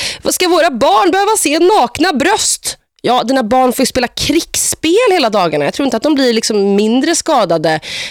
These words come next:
Jag säger inte att man måste bli skadad av krigsspel, inte så jag säger. Men jag tror man blir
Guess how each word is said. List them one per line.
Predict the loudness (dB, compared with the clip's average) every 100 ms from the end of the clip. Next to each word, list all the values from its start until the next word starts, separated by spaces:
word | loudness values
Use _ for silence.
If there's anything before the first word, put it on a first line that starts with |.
| -8
Jag | -4
säger | -4
inte | -4
att | -2
man | -2
måste | -2 -4 -6
bli | -6
skadad | -2 -2 -2
av |
krigsspel, | -6 -8 -8 -8 -4 -2 -2
inte | -2 -2
så | -2
jag | -2
säger. | -2 0
Men | -2 -4 -10 -8
jag | -6
tror | -2 0
man | 0
blir | 2 0 0